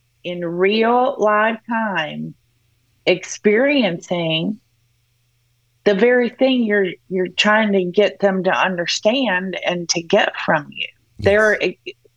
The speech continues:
Speaker 1: they're experiencing it.
Speaker 2: Yes.
Speaker 1: You don't have to explain that.
Speaker 2: Well, that's
Speaker 1: You're
Speaker 2: the
Speaker 1: gonna make them say, "How are you doing this?"
Speaker 2: Exact-,
Speaker 1: Well,
Speaker 2: you
Speaker 1: let
Speaker 2: just nailed it. Experience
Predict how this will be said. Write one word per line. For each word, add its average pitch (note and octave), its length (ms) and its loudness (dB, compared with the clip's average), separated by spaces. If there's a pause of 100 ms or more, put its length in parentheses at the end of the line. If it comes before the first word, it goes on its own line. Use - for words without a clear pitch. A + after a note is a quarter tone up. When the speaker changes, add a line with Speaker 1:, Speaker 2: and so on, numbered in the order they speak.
(380)
Speaker 1:
they're G#3+ 320 2
experiencing G3+ 1120 -4
it. - 160 -14 (340)
Speaker 2:
Yes. - 540 -12
Speaker 1:
You C4 160 2
don't F4+ 140 4
have F#4 160 0
to D4 120 4
explain D#4+ 640 0
that. D3+ 380 -2 (540)
Speaker 2:
Well, B2+ 280 -2
that's C#3+ 200 0
Speaker 1:
You're E4+ 120 4
Speaker 2:
the E4 60 0
Speaker 1:
gonna E4+ 240 2
make D4+ 260 2
them C4+ 260 2
say, A3+ 400 -2 (640)
"How D#4 200 -2
are F#4 100 2
you E4+ 200 -4
doing F#4+ 360 -2
this?" E3+ 240 -4 (220)
Speaker 2:
Exact-, - 720 -6
Speaker 1:
Well, F#3+ 160 4
Speaker 2:
you E3+ 60 0
Speaker 1:
let F#3 100 0
Speaker 2:
just E3 200 -2
nailed B2 400 2
it. F2+ 180 -4 (280)
Experience C#3 1000 -4